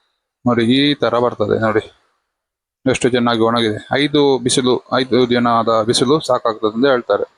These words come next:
ನೋಡಿ, ಉತ್ತಮವಾಗಿ ಬಂದಿದೆ ಇದು. ಇಲ್ಲಿಂದ ಇನ್ನು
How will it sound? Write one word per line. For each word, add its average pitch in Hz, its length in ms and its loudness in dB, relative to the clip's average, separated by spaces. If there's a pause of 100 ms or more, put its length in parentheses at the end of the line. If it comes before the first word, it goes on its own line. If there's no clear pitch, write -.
(240)
ನೋಡಿ, 104 200 -14 (1080)
ಉತ್ತಮವಾಗಿ 123 800 0
ಬಂದಿದೆ 110 340 2
ಇದು. 104 180 -2 (1600)
ಇಲ್ಲಿಂದ 151 260 2
ಇನ್ನು 143 340 0